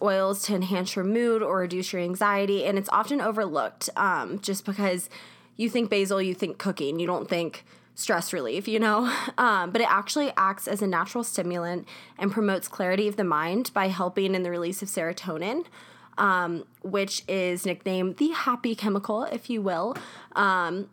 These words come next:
so remember that, 'cause we'll talk more about serotonin later on. But basil was used in India, um, and is still used in natural remedy for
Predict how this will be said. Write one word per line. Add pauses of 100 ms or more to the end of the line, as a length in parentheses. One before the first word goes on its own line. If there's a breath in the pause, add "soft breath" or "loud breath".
(120)
so
remember
that,
'cause
we'll
talk
more
about
serotonin
later
on. (480 loud breath)
But
basil
was
used
in
India, (120)
um, (420 loud breath)
and
is
still
used (640 loud breath)
in
natural
remedy
for